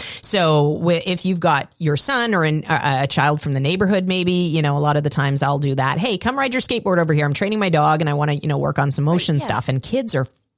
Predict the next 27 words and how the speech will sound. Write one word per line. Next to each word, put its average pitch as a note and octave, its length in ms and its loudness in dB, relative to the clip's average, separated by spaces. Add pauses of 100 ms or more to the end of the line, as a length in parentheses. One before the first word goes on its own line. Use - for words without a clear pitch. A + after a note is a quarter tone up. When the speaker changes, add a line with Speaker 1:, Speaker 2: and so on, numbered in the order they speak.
(100)
Speaker 1:
fabulous. B2+ 720 -2
They're E3 120 0
Speaker 2:
Mm-hmm. D#3 80 -2
Speaker 1:
so C4 260 0
good G#3+ 120 2
at C#3+ 120 -2
taking D3 260 -2
instruction. B2+ 640 -6 (400)
Um, C#3+ 400 2
our E3 100 2
instructor, E3 540 -2
Steve, D3 340 0
if C#3+ 140 -2
you C#3 80 -2
know C3+ 240 0
instructor C#3 580 -2
Steve, B2+ 560 -2
he C3+ 400 -2
is, C3+ 540 -2
um, B2+ 480 -2 (220)
he C#3 200 -4
has C3 180 0
a C3 40 0
young B2 260 -2
child B2+ 320 -2
as C3 100 -2
well. D4+ 300 0